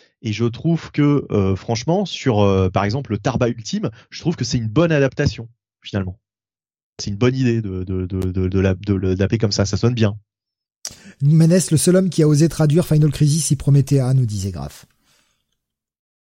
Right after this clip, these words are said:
Speaker 2: C'est vrai que c'est pas, euh, respect, bah ouais, tu m'étonnes, c'est, c'est, c'est quand même pas les trucs les
Speaker 1: Euh,
Speaker 2: plus simples à traduire.
Speaker 1: Geneviève, Geneviève, qui a traduit, qui a traduit quoi ? Qui a traduit Watchmen.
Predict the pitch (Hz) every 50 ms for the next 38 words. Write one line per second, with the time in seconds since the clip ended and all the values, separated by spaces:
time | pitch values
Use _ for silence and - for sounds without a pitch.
0 | _ _ _ _ _ _ - - - 76 117 135 - - 67 85 - - - -
1 | 101 90 92 82 - - - - 64 67 62 57 57 57 95 - 139 131 - -
2 | - 104 95 87 95 92 92 98 92 - - 90 85 - 98 87 82 78 82 80
3 | 71 - - 73 78 - - - - - 95 110 123 120 - 160 165 175 165 -
4 | 208 226 143 147 151 151 151 127 147 143 143 190 180 120 123 123 127 131 135 131
5 | 123 - - - 143 139 123 110 127 131 135 143 - - - 123 117 117 - 120
6 | 113 113 131 160 - - 135 117 - - 107 104 113 143 147 - 175 185 196 185
7 | - - 104 101 - 98 98 117 151 123 113 110 110 - - 147 156 135 107